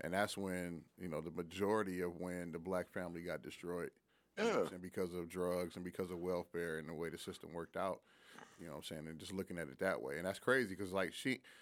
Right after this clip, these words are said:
Speaker 1: the chick that said that, she ain't say her baby daddy wasn't shit or that he was terrible or was trash or he was in jail or nothing. It was just the fact of the way she said it like that. She was like, <laughs> "I only need you for this and that's that."
Speaker 2: Yeah.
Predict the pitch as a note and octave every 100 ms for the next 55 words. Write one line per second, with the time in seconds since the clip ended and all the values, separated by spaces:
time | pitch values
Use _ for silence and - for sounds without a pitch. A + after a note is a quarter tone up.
0 | - - - - E3+ A#2 A2+ C#3+ C#3 G2+
1 | F#2+ - D#3+ D#3 - D3 C3+ G2 G#2+ G2
2 | F#2+ G2 F#2+ F#2+ F2+ - - A2+ - -
3 | F2+ F2+ G#2+ F#2 E2 A2+ A2 G2+ G2 D#2
4 | - - G#2 A2+ A2 G#2 F2+ F2 - -
5 | - A#2 G#2 F#2+ F#2+ F2+ G2+ A2+ G2+ F#2+
6 | C3 C#3 G2+ A2 A2+ G2 G#2 - - A2
7 | G2 - F#2+ F2+ - _ - F2 F#2 F#2+
8 | - G2 C3+ D#3 G#2+ F#2 F#2 F#2+ F2 -
9 | G#2 F2+ E2+ F2+ - - A2+ - F#2 F#2
10 | F#2 F2+ G#2+ - G2+ C3 - E2 F#2+ G#2+
11 | - D#3+ C#3 - - A2 E3+ G2